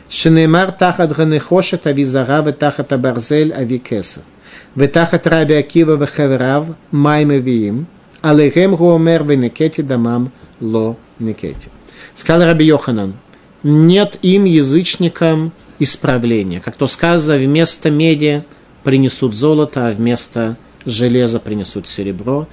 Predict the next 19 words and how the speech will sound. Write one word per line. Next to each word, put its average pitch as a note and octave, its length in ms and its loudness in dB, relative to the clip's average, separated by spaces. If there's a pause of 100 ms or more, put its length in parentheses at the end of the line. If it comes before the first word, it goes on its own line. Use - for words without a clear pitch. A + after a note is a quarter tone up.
(380)
А B2+ 160 0
вместо D#3 600 0
раби D3+ 360 2
Акивы D#3+ 680 0
и D3+ 160 0
товарищей C3+ 800 -2
его, B2 480 -2 (600)
что - 380 -2
они A#2 240 0
принесут? A2 640 -8 (440)
Вместо B2 380 -2
раби C3+ 260 0
Акивы D3+ 580 0 (480)
и C3+ 80 2
десяти C#3 520 0
Харугей C3+ 480 2
Малхут, B2+ 600 -2 (480)
убитых, D3+ 580 0
казненных, C3 800 0